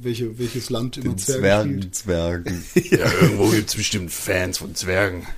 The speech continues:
Speaker 1: Ja, und, ähm,
Speaker 2: Ich bin Zwergenfan.
Speaker 3: Echt?
Speaker 2: Tatsächlich.
Speaker 1: Also
Speaker 2: Ja, also, wenn, wenn, äh, wenn eine von den Allianz beziehungsweise menschlichen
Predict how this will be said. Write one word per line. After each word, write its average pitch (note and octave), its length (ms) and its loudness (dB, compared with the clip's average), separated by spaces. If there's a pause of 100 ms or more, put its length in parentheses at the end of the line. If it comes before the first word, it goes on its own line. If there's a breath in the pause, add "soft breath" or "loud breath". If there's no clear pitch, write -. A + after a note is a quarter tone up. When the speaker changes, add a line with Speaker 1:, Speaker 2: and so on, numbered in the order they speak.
Speaker 1:
Ja, A#2 200 -2
und, B2 340 0
ähm, B2 260 6
Speaker 2:
Ich - 120 4
bin C#3 140 4
Zwergenfan. G#2+ 560 0 (240)
Speaker 3:
Echt? D3 320 4
Speaker 2:
Tatsächlich. - 20 -6
Speaker 1:
Also D#3+ 200 8
Speaker 2:
Ja, A2+ 100 8
also, G#2+ 320 4 (460 soft breath)
wenn, G#2 400 0
wenn, A2 420 -2
äh, G2+ 320 0 (240)
wenn F2+ 420 4 (600)
eine F#2+ 380 -4
von F#2 220 -4
den F2 160 -4
Allianz F2+ 560 -2
beziehungsweise F2 580 -4
menschlichen F2+ 840 -4